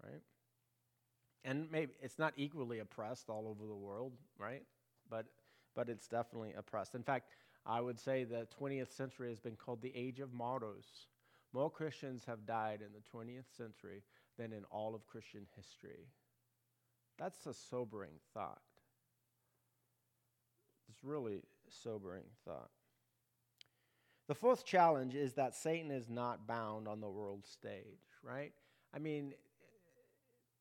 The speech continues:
and, and I know they try to define it as just the nations, but even the nations, <laughs> uh,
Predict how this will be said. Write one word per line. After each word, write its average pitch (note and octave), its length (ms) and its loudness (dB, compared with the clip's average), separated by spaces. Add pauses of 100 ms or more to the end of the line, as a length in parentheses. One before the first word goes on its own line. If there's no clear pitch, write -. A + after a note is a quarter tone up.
(440)
and, C#3 480 4 (180)
and D3 120 2
I D3 120 4
know D#3 220 6
they D3 140 6
try C#3+ 220 4
to C#3 100 0
define C3 540 2
it B2 220 -2
as A#2 300 -2
just C#3 360 -4
the C3+ 100 -4
nations, A#2+ 460 -6
but C#3+ 120 0
even G3+ 260 0
the B2 100 0
nations, A2+ 720 -4 (400)
<laughs> - 1300 -16
uh, A2 440 -2